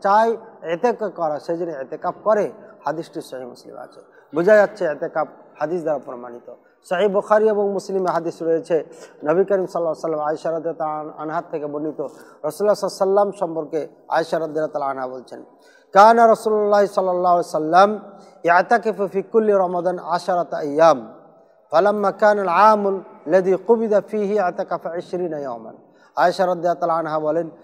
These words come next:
রাসূলুল্লাহ সাল্লাল্লাহু আলাইহি ওয়াসাল্লাম প্রত্যেক রমজানে দশ দিন এতেকাফ করতেন, আর যেই বছর উনি দুনিয়া ত্যাগ করে চলে যান, সেই বছরে উনি বিশ দিন এতেকাফ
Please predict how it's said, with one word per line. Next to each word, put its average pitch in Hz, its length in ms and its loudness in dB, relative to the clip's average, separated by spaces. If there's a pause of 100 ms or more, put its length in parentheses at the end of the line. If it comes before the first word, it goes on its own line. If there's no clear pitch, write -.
(160)
রাসূলুল্লাহ 233 300 0
সাল্লাল্লাহু 226 280 -6
আলাইহি - 20 -2
ওয়াসাল্লাম 214 120 -2
প্রত্যেক 269 460 -6
রমজানে 208 480 -4
দশ 165 260 -2
দিন 180 240 -4 (120)
এতেকাফ 143 420 -8
করতেন, - 360 -16 (420)
আর 151 240 -2
যেই 214 220 4
বছর 233 360 -2
উনি 180 340 -4 (260)
দুনিয়া 190 360 -2
ত্যাগ 180 360 -6
করে 156 180 -4
চলে 156 300 -2
যান, 156 380 0 (320)
সেই 208 600 2 (440)
বছরে 185 400 -2
উনি 165 360 -2 (220)
বিশ 180 400 -4
দিন 180 180 -4
এতেকাফ 139 380 -6